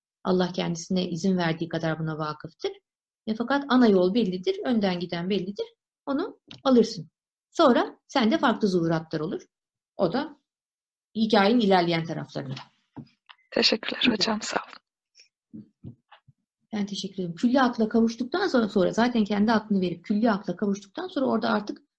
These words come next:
Speaker 1: ayrım yok. Heh, ama diyor ki bir de böyle ceviz içi kadar. İftara da yaklaştık, cevizli, bademli bir şeyler diyorum ben. Şu kadarcık aklı vardı diyor. Onu da böyle olmadık bir yerde aslan da onu kaptı,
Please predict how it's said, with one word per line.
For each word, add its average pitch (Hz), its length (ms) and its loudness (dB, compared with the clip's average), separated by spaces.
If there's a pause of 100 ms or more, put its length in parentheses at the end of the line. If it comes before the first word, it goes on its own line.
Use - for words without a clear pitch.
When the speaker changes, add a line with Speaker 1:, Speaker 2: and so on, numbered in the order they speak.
(120)
Speaker 1:
ayrım 220 320 6
yok. 160 280 -2 (1160)
Heh, 381 160 2 (240)
ama 370 280 4
diyor 392 280 8
ki 277 120 -2
bir 359 220 8
de 403 240 4 (400)
böyle 320 460 8
ceviz 403 360 8
içi 339 220 4
kadar. 196 440 0 (1080)
İftara 262 380 4
da 277 40 4
yaklaştık, 277 600 2
cevizli, 226 400 2
bademli 226 440 4
bir 214 60 -2
şeyler - 360 -4
diyorum 247 320 4
ben. 202 120 -2 (800)
Şu - 160 -6
kadarcık 359 360 0
aklı 320 240 4
vardı 349 400 6
diyor. 392 220 4
Onu 359 260 2
da 427 60 4 (260)
böyle 349 240 6
olmadık 302 420 2
bir 320 60 8
yerde 285 320 6 (580)
aslan 285 440 2
da 285 60 2
onu 277 160 2
kaptı, 294 520 0